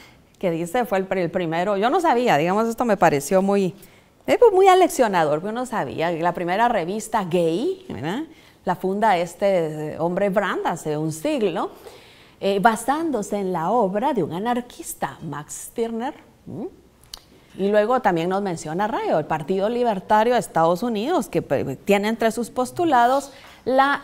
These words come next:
igualdad de derechos de los homosexuales, ¿m? Lo mismo, no estamos hablando hoy del lobby L G T B Q I plus, ¿eh? sino de la búsqueda de la igualdad jurídica, de la igualdad de trato.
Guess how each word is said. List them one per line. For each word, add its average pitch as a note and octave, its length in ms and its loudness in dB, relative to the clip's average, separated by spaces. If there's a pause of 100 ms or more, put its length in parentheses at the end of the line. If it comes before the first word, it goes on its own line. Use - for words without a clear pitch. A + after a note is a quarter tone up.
igualdad A3 760 2
de G#3+ 180 -2
derechos F3+ 560 -2
de G3 100 -2
los F#3 340 -2
homosexuales, - 1040 -10 (300)
¿m? B3+ 180 -8 (580)
Lo D#3+ 100 -4
mismo, A#3+ 260 -2
no D3+ 80 -4
estamos D#3+ 520 -6
hablando F3+ 680 -2
hoy C4 320 2 (180)
del G3 240 0
lobby G#3+ 360 0
L A3 320 2
G G#3+ 180 -2
T G#3+ 160 0
B G#3 160 0
Q A3 240 0
I - 320 0
plus, - 580 0 (340)
¿eh? F#3 200 0 (500)
sino F3 600 -2 (160)
de G#3+ 280 -2
la A3+ 320 2
búsqueda A3 600 -4
de E3 140 0
la D#3+ 160 2
igualdad D#3+ 640 -2
jurídica, A3+ 640 -6
de F3+ 80 -4
la D3+ 100 -8
igualdad C#3 460 -6
de G3 180 -2
trato. E4+ 640 0